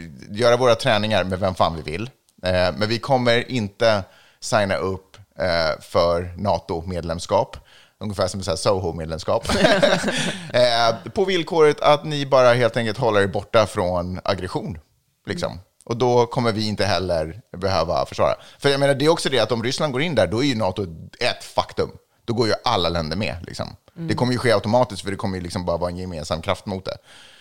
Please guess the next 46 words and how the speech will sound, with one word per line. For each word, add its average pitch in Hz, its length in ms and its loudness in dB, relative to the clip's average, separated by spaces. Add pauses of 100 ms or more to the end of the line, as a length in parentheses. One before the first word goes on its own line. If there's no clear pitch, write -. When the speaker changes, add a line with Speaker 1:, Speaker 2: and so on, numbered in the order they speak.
(420)
Speaker 1:
Så 104 600 2
jag 143 140 2
tänker 139 240 -2
så 120 100 2
här, 107 300 4 (100)
vi 127 220 -2
gör, 123 380 4
vi, 135 360 -4 (240)
fine, 110 400 2
ni 120 100 -2
får 151 160 2
som 151 140 -4
ni 117 60 0
vill. 95 260 -2 (100)
Vi 123 180 -4
utvecklar, 120 520 -2 (100)
utvecklar 113 400 -2
inte 90 580 2 (300)
säkerheten 92 580 -4
på 90 60 -8
det 78 100 -4
sättet 110 460 0 (200)
och 101 360 -2
ni 92 280 -4
backar 85 240 -2
undan. 87 280 -4
För 95 100 -4
ni 107 180 -2
är 110 40 -4
de 104 80 -4
facto - 460 -2
anledningen 110 720 -4
till 85 240 -8
att 76 160 -4
vi 87 80 -10
vill 90 140 -8
ha 110 140 4
nato. 73 460 -6 (180)
Så - 140 -6
om 87 80 -6
ni 110 100 -4
bara 98 180 4
back 82 200 -2
the 92 60 -8
fuck - 280 -2
up 104 160 4